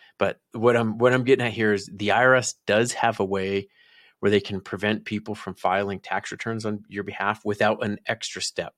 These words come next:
without an extra, it's almost like a secondary Social Security number. It's an identity protection pin. I'll go into the details on how you get one of those. But again, it's just, I,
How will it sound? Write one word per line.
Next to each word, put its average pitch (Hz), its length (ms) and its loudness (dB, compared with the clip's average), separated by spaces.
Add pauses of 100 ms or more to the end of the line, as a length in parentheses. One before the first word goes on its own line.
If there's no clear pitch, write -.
without 104 340 -2
an 104 200 -4
extra, 113 420 -2
it's - 140 -10
almost 143 360 -2
like 107 300 0 (580)
a 98 100 -2
secondary 101 760 0
Social 98 180 -4
Security 92 460 -6
number. 104 360 -4 (460)
It's - 140 -6
an 101 60 -2
identity 101 560 -4
protection - 680 -8
pin. 110 500 -4 (440)
I'll 98 80 -6
go 101 160 0
into 95 140 -4
the 87 60 -14
details 95 460 -6
on 90 80 -8
how - 260 -4
you 98 140 -4
get 95 200 -4
one 139 120 0
of 131 60 2
those. 147 400 4 (600)
But 113 80 4
again, 117 320 4
it's 107 120 -4
just, - 380 0 (800)
I, 117 340 2